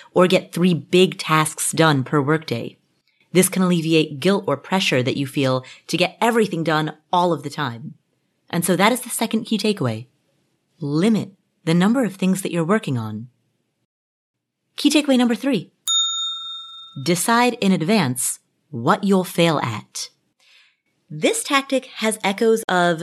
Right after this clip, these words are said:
the approach described by, uh, The One Thing. So if you listen to our January first, twenty twenty-one episode,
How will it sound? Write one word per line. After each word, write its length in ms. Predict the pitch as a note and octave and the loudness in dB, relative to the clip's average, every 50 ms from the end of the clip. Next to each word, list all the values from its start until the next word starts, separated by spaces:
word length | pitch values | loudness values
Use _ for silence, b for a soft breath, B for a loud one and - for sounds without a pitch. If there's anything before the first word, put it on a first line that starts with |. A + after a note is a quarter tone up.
| - - | -6 -6
the 180 | D#3+ E3+ F3 | -4 -2 -2
approach 460 | F3 F3 - - G3 F#3+ G#3+ G#3+ - - | -2 -2 -2 -2 0 2 2 2 0 -2
described 540 | - F3 - - - E3+ D#3+ D#3+ D3+ - | -4 -6 -6 -2 0 0 0 0 -2 -2
by, 440 | - E3 D3+ D3+ D3 D3 D3 C#3+ - - | -2 0 2 2 2 2 2 0 -2 -4
uh, 140 | C#3+ C3 C3 | -8 -8 -4
The 140 | C3 E3 E3 | 0 2 2
One 320 | D#3 D3+ E3+ F3 F3+ F3+ | 2 4 4 4 4 4
Thing. 320 | E3+ F3 E3+ C#3+ A2+ A2+ B2 | 4 4 2 2 2 0 -2
So 160 | - - D#3 | 0 0 0
if 120 | D3+ D3+ | 0 0
you 80 | F3 E3+ | 0 -2
listen 200 | F3 F3+ F3+ F#3+ | -2 0 0 -2
to 140 | F#3+ F#3+ F3+ | -2 0 0
our 140 | E3 D#3+ D#3 | 0 0 0
January 480 | D3 - F3 E3 E3 E3 D#3 D#3 D#3 D3+ | 0 0 0 0 2 2 2 2 2 0
first, 320 | - - E3 F3 E3+ - | 0 0 0 0 0 -2
twenty 180 | - E3 D#3+ D#3 | -2 -2 -2 -2
twenty-one 400 | - - D#3+ D#3+ D#3 D#3+ E3 - | 0 0 0 2 2 2 0 0
episode, 500 | G3 G3 G#3 G3 - A#3 A3+ B3+ D4 | -2 -4 -4 -2 0 2 2 2 0